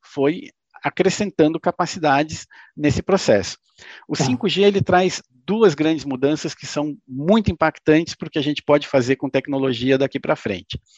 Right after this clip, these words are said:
Speaker 1: Um deles é o volume, a capacidade de transmissão.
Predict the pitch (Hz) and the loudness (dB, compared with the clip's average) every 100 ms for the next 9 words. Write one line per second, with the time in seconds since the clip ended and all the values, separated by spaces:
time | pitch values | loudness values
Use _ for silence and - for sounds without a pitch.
0 | - - - - - _ - 240 175 147 | -20 -20 -20 -20 -20 _ -2 2 6 6
1 | 123 131 135 123 147 135 156 233 233 160 | 6 4 2 0 0 0 0 0 0 -2
2 | - - 135 135 - - 151 208 180 135 | -6 -6 -4 -4 -4 0 0 0 -2 -6
3 | - 120 113 - 143 208 | -4 -4 -4 -2 -2 -2